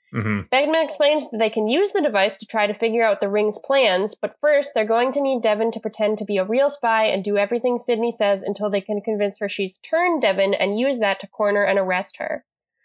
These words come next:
Speaker 2: Chuck refuses to let Devin do this, but Beckman, Casey, and especially Sarah say it's the only way to keep Devin safe. Devin says he trusts Chuck, so he'll do it if Chuck says it's okay.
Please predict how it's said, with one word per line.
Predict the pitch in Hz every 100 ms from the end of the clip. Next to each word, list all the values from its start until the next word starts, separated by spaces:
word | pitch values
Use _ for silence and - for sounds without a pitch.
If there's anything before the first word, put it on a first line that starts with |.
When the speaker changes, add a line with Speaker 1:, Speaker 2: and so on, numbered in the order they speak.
| _ -
Speaker 2:
Chuck | 277 311
refuses | 311 320 339 349
to | 349
let | 320 302
Devin | 269 240
do | 226 302
this, | 339 330
but | 214 202
Beckman, | 233 262 311 302
Casey, | 254 254 262
and | 196 190
especially | - 262 294 285 254
Sarah | - 226 226
say | 226 214
it's | 202
the | -
only | - 233 269
way | 226
to | 220
keep | 220 214 214
Devin | 208 214
safe. | 208 202 196 - _ _ _ _
Devin | 240 240 302
says | 320 302 294
he | 247
trusts | - 277 277 -
Chuck, | 196 -
so | - 190
he'll | 208 196
do | 254 240
it | 165
if | 170
Chuck | - 190
says | - 202
it's | 196 -
okay. | 196 196 170 -